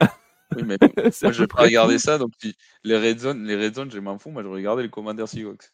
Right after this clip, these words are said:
Speaker 2: Ah, huit minutes,
Speaker 1: Voilà.
Speaker 2: pardon, huit minutes, désolé, j'ai mon Google qui se met pas en route. Huit cinquante-huit.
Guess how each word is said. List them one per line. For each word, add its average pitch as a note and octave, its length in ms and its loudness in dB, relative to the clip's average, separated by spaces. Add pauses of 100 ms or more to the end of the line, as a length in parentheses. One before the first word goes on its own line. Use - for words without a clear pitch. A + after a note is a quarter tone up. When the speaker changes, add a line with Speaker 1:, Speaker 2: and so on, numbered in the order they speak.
(280)
Speaker 2:
Ah, A#2 80 0
huit D3 140 4
minutes, D3 240 2
Speaker 1:
Voilà. A#2+ 180 4
Speaker 2:
pardon, - 100 -2
huit C3 80 -2
minutes, C3 220 -6
désolé, A#2 320 -8
j'ai A#2+ 160 -16
mon A#2 120 -12
Google A#2 280 -4
qui A2 180 -14
se A2+ 140 -10
met A2+ 60 -6
pas - 100 -6
en A#2 120 -6
route. C#3 140 -16 (1700)
Huit B2+ 140 -8
cinquante-huit. - 760 -4